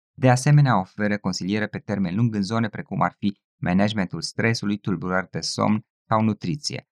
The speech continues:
acea parte de well-being despre care spuneam mai devreme. Acestea sunt beneficiile pentru care optează un număr semnificativ de companii în ziua de astăzi, inclusiv pentru că prezintă o serie de avantaje fiscale, iar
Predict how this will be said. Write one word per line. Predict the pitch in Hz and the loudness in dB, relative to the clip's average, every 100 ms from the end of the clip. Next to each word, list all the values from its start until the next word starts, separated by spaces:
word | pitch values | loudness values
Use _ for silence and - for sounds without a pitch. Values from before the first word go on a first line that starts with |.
| _ | _
acea | - 131 151 | 0 2 2
parte | 139 131 | 0 -2
de | 110 107 | -2 -2
well-being | 101 120 110 90 80 80 | 0 0 0 -2 -4 -6
despre | 78 - | -10 -10
care | 85 90 | -6 -6
spuneam | - 85 85 | -4 -2 0
mai | 78 73 | 0 -2
devreme. | 82 78 60 60 - _ _ | -4 -8 -8 -10 -18 _ _
Acestea | - 123 156 160 | -2 0 0 -2
sunt | 151 139 | 0 0
beneficiile | 107 98 92 90 - 101 104 | 2 0 -2 -6 -6 -4 -4
pentru | 87 82 | -6 -6
care | 87 80 | -6 -8
optează | - 95 98 101 - _ | -6 -4 -2 -4 -6 _
un | 131 143 | 4 8
număr | 147 135 | 6 4
semnificativ | - 156 156 147 123 127 113 120 | 0 2 2 0 -2 -6 -6 -4
de | 107 | -4
companii | - 82 90 92 95 | -4 -4 -4 -4 -4
în | |
ziua | 87 95 85 | -6 -4 -2
de | 76 | -2
astăzi, | 76 - 131 131 - _ | -2 -2 -4 -6 -10 _
inclusiv | - 175 156 127 127 | 0 2 2 -2 -4
pentru | - 101 98 | -6 -6 -6
că | 90 | -8
prezintă | 87 85 107 101 | -8 -6 -6 -6
o | |
serie | 92 104 101 | -8 -6 -4
de | 90 | -4
avantaje | 78 71 87 87 | -4 -6 -8 -10
fiscale, | - 98 - 98 71 82 | -8 -8 -2 0 0 0
iar | 98 98 | -2 -4